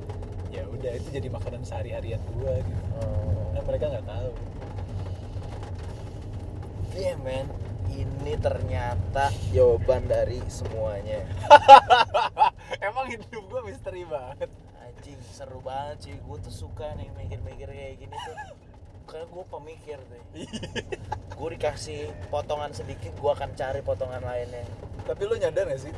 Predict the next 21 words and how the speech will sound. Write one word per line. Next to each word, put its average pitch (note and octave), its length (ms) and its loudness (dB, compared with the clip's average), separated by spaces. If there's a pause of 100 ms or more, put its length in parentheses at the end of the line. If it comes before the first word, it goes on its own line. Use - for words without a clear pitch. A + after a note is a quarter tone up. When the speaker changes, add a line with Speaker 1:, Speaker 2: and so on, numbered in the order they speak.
Speaker 1:
tiap D3+ 260 2
hari D3+ 300 4
lo D3+ 140 -4
hidup D3+ 340 -6
tuh - 160 -6
pertanyaan-pertanyaan D#3+ 600 -2
lo - 100 -4
makin D#3 240 -4
bahaya C#3+ 380 -2
lo - 80 -8
ya? - 120 -10 (300)
Speaker 2:
Serius? C#3 580 -2
Speaker 1:
Maksud D3 280 -4
gue, G3 160 -6 (840)
bahaya E3 340 0
as F3+ 160 0
in, - 140 -6
in - 100 -6
a D#3 80 -6
good D#3 180 -8
way. B2 300 0